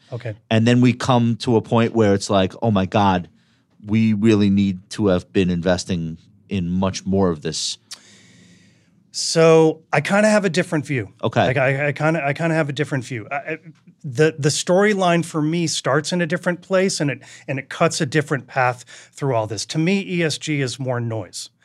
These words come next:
Speaker 1: Um, it, it, not that it is noise, but to me, it's more noise. W-, what I see is that the super majors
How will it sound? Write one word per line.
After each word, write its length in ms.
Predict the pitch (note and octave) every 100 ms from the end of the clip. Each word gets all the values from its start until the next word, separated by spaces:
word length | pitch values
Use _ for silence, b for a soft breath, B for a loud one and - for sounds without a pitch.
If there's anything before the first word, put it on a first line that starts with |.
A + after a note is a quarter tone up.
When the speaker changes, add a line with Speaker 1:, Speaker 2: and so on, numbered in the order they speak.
| b b _
Speaker 1:
Um, 640 | B2+ A#2+ A2+ A2+ A2 A2 G#2+ b b b b _ _
it, 180 | G3+ - -
it, 160 | F#3 _ _ _
not 300 | D#3+ D#3+ E3
that 100 | F3
it 80 | E3
is 220 | E3+ D3
noise, 240 | C#3 A2 G#2+
but 180 | C3+ A#2
to 120 | C#3+
me, 240 | D3 D3+
it's 160 | C#3 -
more 160 | B2 A2
noise. 320 | G2 F2+ - b -
W-, 160 | D3
what 200 | E3 D#3+
I 160 | D#3+ G3
see 360 | G3 - F3 D3+
is 260 | C#3 B2
that 160 | D3 C#3+
the 60 |
super 320 | B2 G3 F#3+ F3+
majors 720 | D#3+ D3 D3 C#3+ C#3 B2